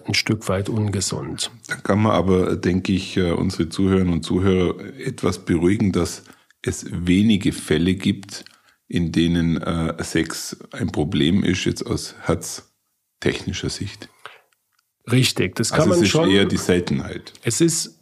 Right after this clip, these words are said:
Speaker 1: es ist natürlich so, wir, wir reden jetzt hier von, von Patienten, die, die wirklich an dieser Grenze sind, die also,
Speaker 2: Ja.
Speaker 1: ich sage mal, schon eine ausgeprägte Herzschwäche haben.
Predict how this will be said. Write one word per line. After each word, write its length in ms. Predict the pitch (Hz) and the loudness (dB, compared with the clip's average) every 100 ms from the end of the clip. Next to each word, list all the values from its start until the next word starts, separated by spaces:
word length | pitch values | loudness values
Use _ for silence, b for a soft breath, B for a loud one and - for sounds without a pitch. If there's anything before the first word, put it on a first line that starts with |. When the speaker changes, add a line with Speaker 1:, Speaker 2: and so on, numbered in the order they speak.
| - | -2
Speaker 1:
es 160 | 123 | 0
ist 300 | 120 160 - | 2 0 2
natürlich 560 | 143 131 151 190 196 - | 2 4 2 4 2 2
so, 280 | 156 160 156 | 4 4 6
wir, 220 | 143 139 | 4 4
wir 140 | 143 | 2
reden 320 | 135 151 143 139 | 4 4 4 2
jetzt 180 | 131 | 2
hier 380 | - 143 135 131 | 0 2 4 2
von, 360 | - 127 120 - | 2 4 4 0
von 240 | - 123 113 | -2 0 0
Patienten, 760 | 113 98 113 120 143 - 131 | -2 0 0 0 0 0 0
die, 400 | 117 117 117 120 | 0 0 0 0
die 160 | 113 110 | -2 0
wirklich 440 | 131 139 131 - - | 0 2 0 -2 -4
an 140 | 117 | -2
dieser 300 | 117 117 113 | 0 0 0
Grenze 540 | 104 - 104 104 - 92 | -2 -2 -2 -2 -4 -2
sind, 380 | 123 180 226 | 0 2 2
die 100 | 165 | 0
also, 300 | 107 110 117 | 0 0 -2
Speaker 2:
Ja. 60 | 107 B B B B B B _ _ _ | -2 B B B B B B _ _ _
Speaker 1:
ich 160 | - 117 | -6 0
sage 260 | 117 117 | 2 2
mal, 240 | 113 107 104 | 2 2 2
schon 200 | - 127 | 2 2
eine 160 | 131 - | 2 2
ausgeprägte 800 | 139 165 - - 123 120 120 107 | 4 4 0 -2 0 0 0 -2
Herzschwäche 880 | 98 107 - - 107 104 - 92 - | 0 -2 0 -2 0 0 0 -2 -2
haben. 500 | 80 95 123 190 | -2 0 2 2